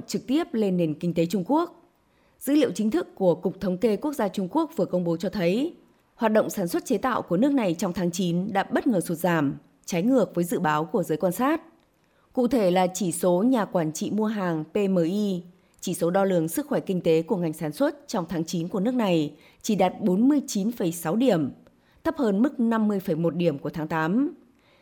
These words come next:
Đây cũng là lần đầu tiên kể từ hồi tháng hai năm ngoái,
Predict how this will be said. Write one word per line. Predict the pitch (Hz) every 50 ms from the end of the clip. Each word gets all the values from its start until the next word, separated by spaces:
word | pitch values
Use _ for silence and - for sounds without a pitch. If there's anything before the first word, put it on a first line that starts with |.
| _
Đây | - 233 - 185
cũng | - 196 240
là | 269 247
lần | 208 185 180 175
đầu | 170 165 165
tiên | 170 - 269 269 247 226
kể | - - 185 165
từ | 165 - 165
hồi | 160 180 165 160
tháng | 156 180 165 151 170
hai | 196 202 247 220
năm | 190 185 175 175
ngoái, | 170 170 165 165 190 254 294 330